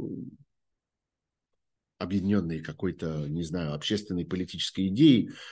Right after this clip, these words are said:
вдруг оказывались участниками каких-то больших благотворительных акций, там, не знаю, помогали при стихийных бедствиях и так далее, потому что это уже сеть, она уже есть, она уже образовалась. Людям внутри нее легко разговаривать друг с другом.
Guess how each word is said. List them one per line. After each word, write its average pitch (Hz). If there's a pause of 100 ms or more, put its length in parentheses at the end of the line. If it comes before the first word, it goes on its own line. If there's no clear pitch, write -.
(120)
вдруг 143
оказывались 104
участниками 90
каких-то -
больших 101
благотворительных 90
акций, 104
там, 85
не 95
знаю, 92
помогали 98
при 85
стихийных 85
бедствиях 104
и -
так 101
далее, 135
потому 113
что 143
это 175
уже 196
сеть, - (240)
она 107
уже 151
есть, 123 (760)
она 123
уже 113 (240)
образовалась. 104 (180)
Людям 127
внутри 107
нее 98
легко 110
разговаривать 82
друг 71
с 67
другом. -